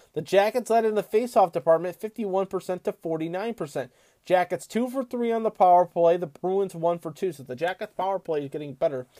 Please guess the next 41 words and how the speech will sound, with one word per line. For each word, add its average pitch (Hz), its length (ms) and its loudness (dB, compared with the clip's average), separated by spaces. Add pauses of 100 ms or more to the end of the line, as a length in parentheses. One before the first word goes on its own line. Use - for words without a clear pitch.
(360)
because 139 240 -6
the 156 120 -6 (140)
Jackets 180 380 4
only 151 200 -4
had 131 180 -6
four 220 180 2
minutes 240 300 -4
in 208 100 -4
penalties. 151 460 2
The 156 60 -6
Bruins 147 420 -6
six - 260 -10
minutes 190 260 -8
in 135 60 -16
penalties. 127 300 -4
And 139 100 -6
by 185 140 0
the 190 60 0
way, 175 160 0 (380)
that 202 320 2
penalty 220 520 4
call, 175 520 4
the 151 360 -2
goal 214 280 2
from 202 240 -2
Voracek 190 460 0
was 160 160 -6 (100)
on 196 300 -4
the 208 80 -4
power 208 460 0
play, 147 380 -2 (360)
and 156 180 -6
the 156 100 -4
guy 180 360 0
that 190 220 -4
took 220 240 -2
the - 80 -10
penalty 226 680 0 (260)
was 135 280 -6
Nick 170 320 -4
Foligno 175 760 -2